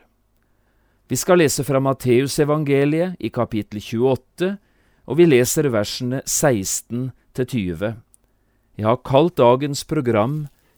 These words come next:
Misjonsbefalingen. Men de elleve disipler dro til Galilea, til fjellet hvor Jesus hadde satt dem stevne.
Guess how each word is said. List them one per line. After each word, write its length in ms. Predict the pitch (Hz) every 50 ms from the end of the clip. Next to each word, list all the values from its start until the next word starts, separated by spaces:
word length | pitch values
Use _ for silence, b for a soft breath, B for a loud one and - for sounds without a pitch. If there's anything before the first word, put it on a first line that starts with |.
| _ -
Misjonsbefalingen. 1700 | 123 139 135 - - - 120 107 110 117 117 127 - - - - - 123 143 139 - 143 120 120 127 139 151 160 180 170 123 87 73 - _ _ _ _ _ _ _ _ _ _ _ _ _ _ _ _ _ _ _ _ _ _ _ _ _ _ _ _ _ _ _ _ _ _ _ _ _ _ _ _ _ _ _
Men 160 | - 117 123 127 143
de 80 | 156 - -
elleve 460 | 180 180 156 131 113 110 131 139 160 160
disipler 760 | 156 170 160 - - 131 123 - - _ - 143 156 160 160 156
dro 320 | 120 110 123 117 120 120 131 -
til 160 | - 160 143
Galilea, 640 | 139 139 143 147 151 151 139 127 123 143 160 151 104 - - _ _ _ _ _ _
til 220 | - 143 143 135
fjellet 560 | - - - - - 113 120 131 147 156 160 143
hvor 160 | 156 156 151
Jesus 560 | 131 110 104 104 110 117 - - 151 143 - -
hadde 200 | 127 123 131 151
satt 300 | 143 - - 113 110 -
dem 140 | - 147 156
stevne. 580 | - - - 160 139 110 113 113 135 156 160